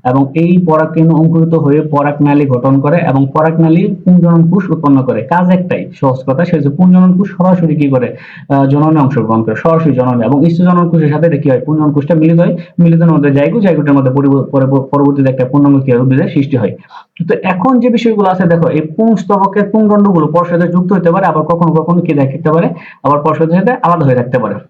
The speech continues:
যুক্ত থাকতে পারে, কি হতে পারে? আলাদা হয়ে থাকতে পারে। এখন এই যে পরাগদণ্ডের যে বিষয়টা আছে, পরাগদণ্ড,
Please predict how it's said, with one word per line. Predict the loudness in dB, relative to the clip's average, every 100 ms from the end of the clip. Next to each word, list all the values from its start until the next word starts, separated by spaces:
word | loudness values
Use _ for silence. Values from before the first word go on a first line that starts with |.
| -2
যুক্ত | -2 0
থাকতে | -2 0 0
পারে, | 0
কি | -2
হতে | 0 0
পারে? | 0 -4
আলাদা | -2 -2 0
হয়ে | 0
থাকতে | 0 -2 -4
পারে। | -4 -6 -12 -20 -4
এখন | -4 -2 -6 -2
এই | 0 2
যে | 0
পরাগদণ্ডের | 0 0 0 0 0 0 0
যে | 0
বিষয়টা | 0 0 -2
আছে, | -2 -2 -6 -8 _
পরাগদণ্ড, | -2 0 2 2